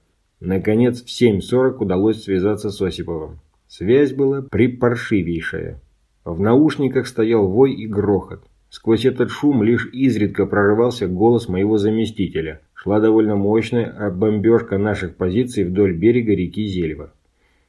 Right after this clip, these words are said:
Из разговора с Виктором Александровичем я уяснил, что это уже не первая бомбёжка.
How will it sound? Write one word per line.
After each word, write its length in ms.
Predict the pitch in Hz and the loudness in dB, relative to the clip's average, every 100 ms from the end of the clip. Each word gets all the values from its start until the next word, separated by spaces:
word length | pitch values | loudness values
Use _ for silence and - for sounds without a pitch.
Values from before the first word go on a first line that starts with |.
| _ _ _ | _ _ _
Из 200 | - 104 | -2 2
разговора 600 | 117 123 117 127 131 127 113 | 4 4 4 2 4 4 2
с 100 | 123 | 0
Виктором 440 | 123 123 110 107 | -2 2 2 2
Александровичем 720 | 110 101 151 135 92 80 82 | 0 0 -2 0 -2 -4 -8
я 180 | 85 104 | 0 2
уяснил, 420 | 123 135 113 101 | 4 2 0 -4
что 200 | 85 - | -4 0
это 180 | 113 117 | 0 2
уже 240 | 110 101 110 | 0 2 0
не 160 | 98 | 0
первая 340 | 87 117 120 110 | 0 2 2 0
бомбёжка. 640 | 117 110 87 80 80 | 0 0 -4 -6 -14